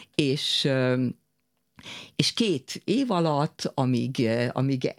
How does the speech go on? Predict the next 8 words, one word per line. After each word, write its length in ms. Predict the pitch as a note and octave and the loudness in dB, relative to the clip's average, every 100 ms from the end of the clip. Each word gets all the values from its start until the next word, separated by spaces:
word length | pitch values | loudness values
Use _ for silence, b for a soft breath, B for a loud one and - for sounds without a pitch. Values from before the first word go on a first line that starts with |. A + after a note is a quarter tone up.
| G1+ | -4
amíg 260 | C#3+ C#3 | -2 0
ennek 360 | B2+ C#3 B2 - | 0 0 0 -2
a 180 | B2 A#2+ | -2 -2
csoportnak 640 | - C#3+ - A#2 - B2+ | -2 -4 -2 -4 -2 -4
a 40 | - | -2
vezetőjeként, 840 | B2+ A#2+ - A2+ G2+ - A#2 B2 - | -2 -2 -2 -2 -2 -2 -2 -2 -2
ö, 220 | A#2+ A2+ - | -2 0 0
működtem, 840 | C#3 C3 - - _ - D2 C#3 | -2 -2 -4 -4 _ -4 -2 -4